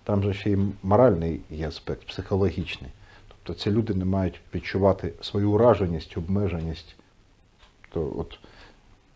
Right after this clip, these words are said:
відчу-, відчуття, е, е, те, що вони, ну, ну, не те, що рівні в правах, це зрозуміло, да? І рівні в можливості. І ця можливість забезпечена.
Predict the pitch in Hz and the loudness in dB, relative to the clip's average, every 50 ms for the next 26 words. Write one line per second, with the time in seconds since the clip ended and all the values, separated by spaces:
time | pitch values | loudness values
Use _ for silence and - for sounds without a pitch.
0 | _ - 92 101 101 - - 113 - - 92 92 120 123 - - - - - 143 | _ -4 -4 -2 -2 0 -2 -2 -2 -2 0 0 0 2 2 -2 0 4 8 10
1 | 127 110 101 82 - - 107 98 98 95 92 90 - - - - - - - - | 10 10 8 6 2 0 0 2 2 2 2 0 -2 -4 -6 -10 -10 -12 -16 -18
2 | - - 78 69 - - - 110 104 - - - 101 95 98 87 104 95 85 85 | -14 -10 -10 -10 -6 -2 0 0 0 0 -2 -2 -2 0 0 0 0 0 0 0
3 | 95 87 80 76 - 87 90 - - - - - - - - - - - 104 98 | -2 -4 -4 -6 -8 -10 -10 -10 -12 -16 -20 -20 -20 -20 -20 -10 -4 -2 -2 0
4 | 95 - 123 - - 101 110 110 90 87 87 78 - - - 95 85 76 - - | 2 0 0 2 6 6 8 8 6 4 0 -2 -4 0 2 2 2 2 0 -6
5 | - - - 76 78 80 80 82 101 98 92 85 80 58 55 - - 85 90 - | -10 -12 -10 -8 -4 -4 -2 0 2 2 2 0 -2 -8 -12 -14 -14 -16 -18 -18
6 | - - - - - - - - 98 98 98 117 101 95 98 95 92 98 101 98 | -20 -20 -20 -20 -20 -16 -4 2 4 6 8 8 6 6 4 2 2 2 0 0
7 | 107 107 90 67 62 - - - - - - _ _ _ _ - - - - 95 | 0 0 0 -2 -2 -8 -14 -18 -20 -20 -20 _ _ _ _ -16 -14 -10 -6 -6
8 | 85 85 87 80 - 95 87 82 80 76 80 76 67 - - - - - - - | -4 -2 -2 -2 -2 0 0 0 0 -2 -2 -4 -6 -8 -12 -12 -16 -16 -16 -16
9 | - - - | -18 -20 -20